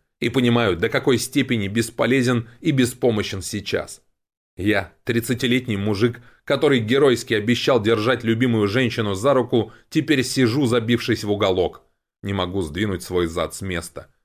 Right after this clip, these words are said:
потому что точно знаю, Лика гораздо сильнее меня, и я совсем не о том, что кажется, будто она вот-вот переломает эти железные поручни. "Давай, тяни, тяни схватку,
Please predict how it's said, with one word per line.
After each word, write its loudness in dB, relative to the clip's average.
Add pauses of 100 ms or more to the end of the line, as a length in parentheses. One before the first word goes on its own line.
(200)
потому -4
что -6
точно -4
знаю, -8 (300)
Лика 0
гораздо 0
сильнее -2
меня, -6 (220)
и 0
я 4
совсем -2
не 0
о 0
том, -2 (160)
что -2
кажется, 0
будто 0
она 2
вот-вот 2
переломает 2
эти 2
железные 2
поручни. -2 (500)
"Давай, 2 (200)
тяни, 2 (120)
тяни 4
схватку, 2